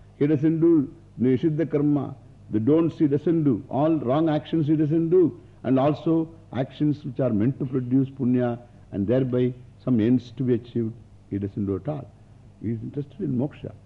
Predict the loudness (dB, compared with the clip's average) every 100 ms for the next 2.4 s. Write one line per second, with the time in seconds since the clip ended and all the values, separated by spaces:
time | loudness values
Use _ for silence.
0 | -20 -20 -12 -4 -4 -4 -2 0 0 -2
1 | -2 -2 -2 -2 -2 0 -2 -6 -8 -6
2 | -6 -6 -10